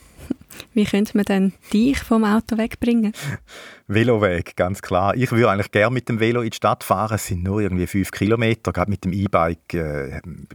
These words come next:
Speaker 2: bist du da gleich schnell wie mit dem Auto. Aber es ist eine Strasse, wo jeden Tag etwa fünfzehntausend Auto fahren.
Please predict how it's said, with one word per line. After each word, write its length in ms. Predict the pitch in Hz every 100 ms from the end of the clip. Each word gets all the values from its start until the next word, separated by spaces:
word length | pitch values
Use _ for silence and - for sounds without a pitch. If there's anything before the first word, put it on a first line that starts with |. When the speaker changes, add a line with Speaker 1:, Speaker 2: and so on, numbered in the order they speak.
| -
Speaker 2:
bist 220 | 95 -
du 40 |
da 40 | 82
gleich 220 | 90 113
schnell 220 | - 101
wie 60 | 101
mit 180 | 98
dem 100 | 92
Auto. 400 | 76 85 110 117 101 - - -
Aber 360 | - 117 - 135
es 160 | 117 113
ist 120 | -
eine 60 |
Strasse, 400 | 98 95 92 110
wo 80 | 104
jeden 260 | 98 104 -
Tag 260 | 92 101
etwa 240 | - 104 92
fünfzehntausend 720 | 110 107 - 98 104 95 90
Auto 320 | 82 107 117
fahren. 380 | - 95 98